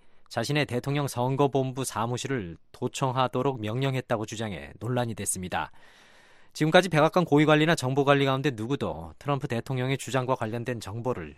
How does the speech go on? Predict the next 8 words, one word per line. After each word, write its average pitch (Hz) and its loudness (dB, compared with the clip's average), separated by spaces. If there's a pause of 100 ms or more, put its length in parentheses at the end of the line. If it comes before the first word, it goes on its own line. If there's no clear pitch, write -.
내놓지 110 -8
못하고 104 -4
있습니다. 82 -8 (2250)
일본 175 8
해군 196 8
최대 214 6
함선이 202 6
오는 175 4